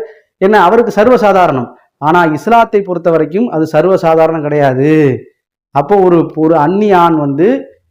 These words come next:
இவரை வந்து, ஒரு, ஒரு அந்நிய ஆண் வந்து ஒரு இஸ்லாமிய பொண்ணோட பேசும்போது உரையாடல் மாத்திரம்தான் எல்லாருக்கும் முன்னாடி செய்யணும். அப்ப அந்த இடத்துல நீங்க பார்க்கலாம்,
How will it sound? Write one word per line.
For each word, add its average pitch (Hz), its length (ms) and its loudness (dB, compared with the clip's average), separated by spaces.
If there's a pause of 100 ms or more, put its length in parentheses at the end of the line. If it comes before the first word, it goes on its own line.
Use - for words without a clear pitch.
(160)
இவரை 196 280 2
வந்து, 175 240 0
ஒரு, 160 120 2
ஒரு 156 340 2
அந்நிய 190 340 0
ஆண் 175 120 0
வந்து 165 200 -2
ஒரு 190 140 0
இஸ்லாமிய 185 460 -2
பொண்ணோட 156 300 -4
பேசும்போது 156 840 -4 (320)
உரையாடல் 196 580 2
மாத்திரம்தான் 170 560 0
எல்லாருக்கும் 170 440 0
முன்னாடி 165 240 0
செய்யணும். 147 380 -2
அப்ப 135 260 -4
அந்த 143 320 -2
இடத்துல 185 240 -2
நீங்க 165 160 -2
பார்க்கலாம், 165 680 -2